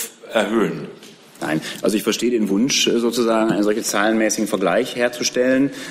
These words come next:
Speaker 2: aber das ist, äh, das ist ehr-, ehrlich gesagt seriös nicht möglich, da eine bestimmte Zahl zu prognostizieren. Es ist einfach das Geschäft der Abschiebung, wenn man es so nennen will, immer eines, wo man im Einzelfall natürlich sehr genau hinscha-, äh, schauen muss.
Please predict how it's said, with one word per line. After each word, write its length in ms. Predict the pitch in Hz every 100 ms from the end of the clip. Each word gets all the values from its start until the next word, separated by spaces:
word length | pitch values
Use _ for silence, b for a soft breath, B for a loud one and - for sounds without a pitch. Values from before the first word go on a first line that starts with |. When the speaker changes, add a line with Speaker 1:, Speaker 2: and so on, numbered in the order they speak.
| B
Speaker 2:
aber 200 | - 107
das 180 | 107 -
ist, 240 | 107 -
äh, 220 | - 95 95
das 160 | 92
ist 160 | - -
ehr-, 240 | 101 113
ehrlich 180 | 104 110
gesagt 260 | 110 110 110
seriös 440 | 101 101 104 -
nicht 160 | 98 98
möglich, 320 | 123 - 90
da 100 | 90
eine 120 | 90
bestimmte 340 | 92 - -
Zahl 260 | - 107 262
zu 120 | 262
prognostizieren. 800 | - 180 95 - 92 - 95 90 B B B B
Es 180 | - -
ist 200 | 135 -
einfach 300 | 92 113 117
das 220 | 107 101
Geschäft 540 | 92 113 123 - - 98
der 120 | -
Abschiebung, 460 | - - 127 127
wenn 80 | 120
man 100 | 120
es 100 | 117
so 100 | 123
nennen 280 | 120 123 123
will, 240 | 127 131 127 B 98
immer 380 | 120 127 - 85
eines, 400 | 110 117 113 B B
wo 180 | 98 110
man 200 | 113 113
im 180 | 101 -
Einzelfall 600 | 107 180 143 - 95 95
natürlich 320 | 98 113 95
sehr 180 | 101 131
genau 240 | 131 127
hinscha-, 320 | 127 190 190 -
äh, 180 | 98
schauen 300 | 95 95 90
muss. 300 | 90 87 -